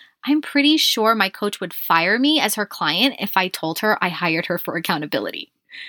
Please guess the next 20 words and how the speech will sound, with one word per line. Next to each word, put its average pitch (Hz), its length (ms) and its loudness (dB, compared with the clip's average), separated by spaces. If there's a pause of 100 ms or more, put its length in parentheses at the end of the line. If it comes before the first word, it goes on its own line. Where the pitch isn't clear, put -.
(520)
So, 175 420 0 (400)
you 214 100 -4
know, 190 200 -4
when 226 160 -4
you 247 80 0
hire 269 500 2
from 196 220 -6
the 190 80 -4
need 190 720 -4
of 202 100 -4
accountability, 196 1000 -2 (420)
you 214 180 -4 (100)
abdicate 247 600 -2
the 226 100 -4
responsibility 214 1120 0
of 185 220 -6
your 214 180 0
results 208 840 0 (260)
onto 208 400 0
them. 160 600 -2